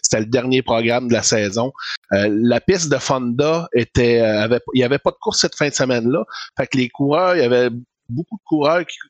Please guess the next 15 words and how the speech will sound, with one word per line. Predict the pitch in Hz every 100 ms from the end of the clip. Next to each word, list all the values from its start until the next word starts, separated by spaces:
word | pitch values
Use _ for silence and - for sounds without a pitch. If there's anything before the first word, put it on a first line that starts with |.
| -
qui | 127
étaient | -
à | 135
Fonda, | - 123 113 156
qui | - 135
venaient | 131 165
courir, | - 131 120 135 151 120
euh, | 107 95 92 - - _ _ -
chez | - 117 107
nous | 139
au |
Canada | 143 113 107 113
U | 107
S | 98 -
A. | 123